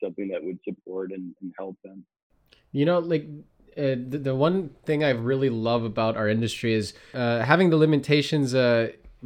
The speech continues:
Speaker 2: really kinda helps even spark creativity that you don't even know that you have, right? Like, sometimes if you have, like, uh, a blank check of what you can do, you're like, "Oh, no,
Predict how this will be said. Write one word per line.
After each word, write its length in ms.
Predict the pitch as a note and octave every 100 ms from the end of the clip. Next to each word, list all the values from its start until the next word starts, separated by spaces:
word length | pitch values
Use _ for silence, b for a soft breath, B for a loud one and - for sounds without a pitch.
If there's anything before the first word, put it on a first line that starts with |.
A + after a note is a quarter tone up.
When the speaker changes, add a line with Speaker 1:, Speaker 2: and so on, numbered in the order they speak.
| A#2+
Speaker 2:
really 320 | B2+ D#3 D#3
kinda 260 | C#3+ C#3 B2
helps 320 | B2+ C3+ -
even 180 | C3 A#2+
spark 440 | - - B2 -
creativity 560 | - A#2+ A2+ B2 A#2+ A#2+
that 100 | A#2
you 140 | A2+
don't 220 | A#2 A#2
even 180 | A2+ G#2+
know 100 | G#2+
that 80 | G2+
you 120 | F#2
have, 260 | G#2+ A#2 A2
right? 180 | B2
Like, 100 | C3
sometimes 460 | - F3 F3+ F3+ C3
if 140 | A#2+
you 80 | E3+
have, 340 | B2+ B2+ C3 - b b b
like, 240 | B2 - b b b b
uh, 300 | A#2+ A2+ G#2+
a 160 | - A2+
blank 400 | A2 B2 C#3 C#3
check 520 | - - A#2+ C#3+ - _ _
of 160 | A#2 A2
what 180 | C3+
you 100 | C3
can 200 | A2+ A2
do, 100 | G#2
you're 180 | C3+ C3+
like, 160 | C3 A#2
"Oh, 180 | D#3+ E3
no, 380 | A#2+ E3 A#2